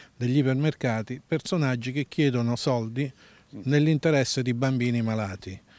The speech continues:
Beh, eh, vi chiedo, controllate bene, per carità ognuno è libero di muoversi come vuole, però sapere che personaggi che non sono neanche abruzzesi vengono qui e non si sa dove devono portare questi soldi,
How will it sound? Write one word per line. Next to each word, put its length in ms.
Beh, 160
eh, 320
vi 140
chiedo, 500
controllate 600
bene, 460
per 140
carità 320
ognuno 280
è 40
libero 300
di 100
muoversi 400
come 220
vuole, 360
però 200
sapere 420
che 140
personaggi 760
che 140
non 160
sono 260
neanche 360
abruzzesi 640
vengono 440
qui 280
e 140
non 180
si 140
sa 220
dove 320
devono 280
portare 380
questi 300
soldi, 320